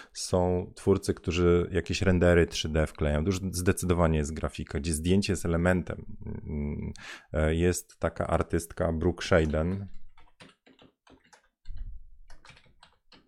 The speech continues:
Zaraz wam ją tutaj, a, I show you. Em, tu jest grafika. To, to,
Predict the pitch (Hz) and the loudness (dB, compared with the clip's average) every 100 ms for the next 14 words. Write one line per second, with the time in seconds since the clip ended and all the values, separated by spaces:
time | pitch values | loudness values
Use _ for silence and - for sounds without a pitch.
0 | - - _ _ _ _ _ 110 98 76 | -20 -20 _ _ _ _ _ -18 -12 -8
1 | 76 73 80 73 73 73 - 76 71 - | -6 -8 -8 -8 -8 -12 -10 -10 -10 -16
2 | - - 80 - 80 76 - 71 71 80 | -18 -8 -8 -6 -8 -6 -4 -4 -2 -4
3 | 98 - - - - - _ _ _ - | -6 -12 -14 -18 -20 -20 _ _ _ -10
4 | 80 78 78 78 76 78 78 78 - 82 | -6 -4 -2 -4 -6 -6 -8 -10 -4 -4
5 | 73 - 76 - 92 107 110 110 110 - | -2 -8 -10 -10 -2 0 0 2 0 0
6 | - - - - - _ _ - 92 90 | -6 -14 -20 -20 -20 _ _ 2 4 4
7 | 90 - 117 - - | 2 -4 -16 -20 -8